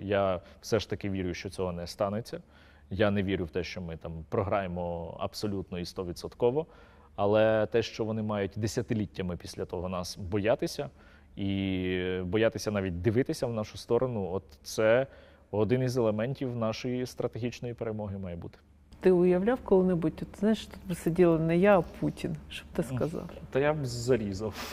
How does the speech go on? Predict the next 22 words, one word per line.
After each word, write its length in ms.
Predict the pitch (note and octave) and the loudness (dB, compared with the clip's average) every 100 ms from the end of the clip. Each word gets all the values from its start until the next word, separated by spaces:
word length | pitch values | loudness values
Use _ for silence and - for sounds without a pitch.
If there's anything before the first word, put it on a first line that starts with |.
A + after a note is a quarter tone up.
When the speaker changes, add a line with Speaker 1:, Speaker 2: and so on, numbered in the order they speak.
| - E3 - - - - - | -8 -8 -10 -14 -14 -10 -8
Speaker 2:
В 200 | - - | -8 0
тебе 280 | F#3+ F#3 | 4 6
є 140 | F3+ G#3 | 8 8
ніж. 440 | F#3 F#3 G#3+ - - | 6 4 0 -8 -4
Speaker 1:
В 80 | A#2+ | 0
мене 180 | A2+ A2 | 0 0
завжди 340 | A#2 G#2 G#2+ G2 | -2 -2 -4 -4
є 60 | F#2+ | -6
ніж. 140 | A#2+ - - - G3+ B3+ C#4 - B3 A3+ G#3 F3 - | -10 -14 -18 -6 -4 -4 -6 -10 -12 -12 -10 -12 -8
Speaker 2:
А, 280 | G3 G3+ F#3 F3+ - | -2 0 0 0 -2
хай 160 | - - | 6 10
Speaker 1:
Вибач. 80 | - G3+ G3 | 12 12 12
Speaker 2:
твоя 120 | F#3+ | 10
мрія, 200 | F#3+ F#3 - G3+ | 8 4 4 4
Speaker 1:
<laughs> 140 | A3+ | 4
Speaker 2:
хай 160 | - D#4+ | 10 12
Speaker 1:
Добре, 160 | - A#3 | 12 12
що 100 | G#3+ | 12
Speaker 2:
твої 120 | F#3+ | 12
Speaker 1:
ти 60 | D3+ | 8
не 60 | |
Путін. 440 | C#3 B2 B2 D3 | 6 4 4 2